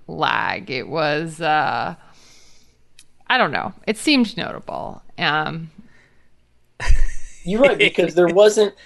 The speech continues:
Speaker 2: like, we've seen a lot of co-, like, um,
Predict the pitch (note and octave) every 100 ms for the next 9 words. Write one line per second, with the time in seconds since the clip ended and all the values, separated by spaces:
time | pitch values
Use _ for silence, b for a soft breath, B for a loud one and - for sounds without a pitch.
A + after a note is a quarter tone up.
0 | b D3 E3 D3 - b b b b E3+
1 | E3+ - - F#3 F3 C3 C#3 D3+ E3 -
2 | - D3 C#3 C3+ B2 - _ _ - A#2
3 | A2+ G#2 G2+